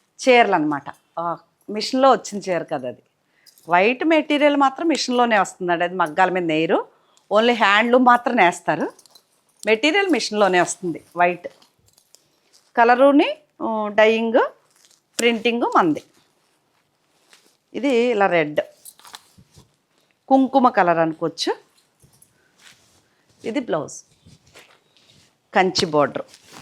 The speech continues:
బాగుందా? స్క్రీన్ షాట్, నచ్చితే స్క్రీన్ షాట్ తీసుకోండి. ఓకే, ఇవన్నీ చందేరి బిగ్ బోర్డర్లో చీరలు. మీకు నచ్చితేనే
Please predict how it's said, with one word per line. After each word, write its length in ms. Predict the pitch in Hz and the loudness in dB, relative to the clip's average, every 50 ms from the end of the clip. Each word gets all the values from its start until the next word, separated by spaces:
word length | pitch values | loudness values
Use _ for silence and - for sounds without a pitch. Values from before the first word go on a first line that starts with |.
| - - 180 | -20 -10 -4
బాగుందా? 280 | 196 220 240 294 440 494 - _ _ _ _ _ _ _ _ _ _ _ _ _ _ _ _ _ _ _ _ - _ _ - - - _ _ _ _ _ _ _ _ - - - - - - - - - - | -4 -2 -2 -2 -4 -6 -8 _ _ _ _ _ _ _ _ _ _ _ _ _ _ _ _ _ _ _ _ -20 _ _ -20 -20 -20 _ _ _ _ _ _ _ _ -20 -18 -18 -18 -18 -20 -20 -18 -18 -18
స్క్రీన్ 380 | - - 285 302 330 349 349 320 - | -10 -6 -4 -2 -2 -2 -4 -4 -4
షాట్, 580 | - 240 233 240 233 233 139 139 - 233 - _ _ _ _ _ _ _ _ _ _ _ _ _ _ - | -4 -2 0 0 0 0 0 0 -2 -4 -8 _ _ _ _ _ _ _ _ _ _ _ _ _ _ -6
నచ్చితే 360 | 196 196 196 - - - 330 466 605 - - _ _ - - | -6 -6 -6 -8 -2 0 0 0 0 -6 -16 _ _ -20 -14
స్క్రీన్ 300 | - 269 262 247 214 - | -4 -2 -2 -2 -2 -2
షాట్ 180 | 202 180 160 160 - | -2 -4 -4 -6 -14
తీసుకోండి. 420 | - - - - - 202 247 - _ _ _ _ _ _ _ _ _ _ _ _ _ _ _ _ _ _ _ _ - | -18 -18 -20 -20 -20 -20 -20 -20 _ _ _ _ _ _ _ _ _ _ _ _ _ _ _ _ _ _ _ _ -18
ఓకే, 200 | 208 - - 339 254 - _ _ _ _ _ _ _ _ _ _ _ _ _ _ _ _ _ _ _ _ _ _ _ _ _ _ _ _ _ _ _ _ _ _ - _ _ _ _ _ _ _ _ _ _ _ _ - _ _ - _ _ _ _ _ _ _ _ - 220 | -16 -8 -8 -8 -8 -8 _ _ _ _ _ _ _ _ _ _ _ _ _ _ _ _ _ _ _ _ _ _ _ _ _ _ _ _ _ _ _ _ _ _ -20 _ _ _ _ _ _ _ _ _ _ _ _ -20 _ _ -20 _ _ _ _ _ _ _ _ -12 -4
ఇవన్నీ 360 | 226 226 214 220 233 254 285 - - - | 0 0 2 2 2 -2 -2 -4 0 0
చందేరి 460 | 262 226 233 233 233 247 247 262 285 233 | 0 2 2 2 2 2 2 0 0 -2
బిగ్ 160 | 220 185 147 175 165 | -4 -6 -6 -4 0
బోర్డర్లో 380 | 185 175 160 151 151 143 143 - - _ - | 2 2 2 0 -4 -6 -6 -8 -10 _ -6
చీరలు. 360 | - 170 156 147 139 139 - - _ _ _ _ _ _ _ - _ - | -2 -2 -2 -2 -2 -6 -14 -14 _ _ _ _ _ _ _ -20 _ -16
మీకు 140 | 180 175 185 165 | -12 -6 -6 -6
నచ్చితేనే 460 | 151 - - - - 214 214 226 | -6 -6 -8 -2 0 0 2 2